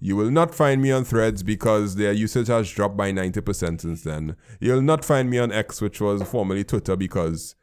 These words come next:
I don't find it fun. And you will not find me, I'll go and create a LinkedIn profile someday.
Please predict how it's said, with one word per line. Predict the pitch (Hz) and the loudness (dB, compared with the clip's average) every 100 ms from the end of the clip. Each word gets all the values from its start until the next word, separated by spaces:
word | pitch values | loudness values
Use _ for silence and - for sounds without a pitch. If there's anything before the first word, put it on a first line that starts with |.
| _ _ _ | _ _ _
I | - 185 | -4 -2
don't | 82 87 90 - _ _ _ - | -2 -2 -4 -8 _ _ _ -8
find | 98 82 80 | -2 -2 -2
it | 76 | -6
fun. | - 78 69 76 - _ - | -4 -4 -4 -6 -10 _ -8
And | 101 104 104 | -2 0 0
you | 104 | 0
will | 104 | 0
not | 104 101 | -2 -4
find | - 92 85 | -2 -2 -2
me, | 82 82 82 87 _ _ _ _ _ _ _ _ | -2 -2 -4 -6 _ _ _ _ _ _ _ _
I'll | 92 87 | -6 -4
go | 90 104 | 0 -2
and | 110 | 0
create | 120 | 0
a | 117 | 2
LinkedIn | 107 87 85 82 | 0 -2 -4 -2
profile | 90 82 85 | -2 0 -2
someday. | 87 98 90 73 67 | -2 -2 -2 -2 -4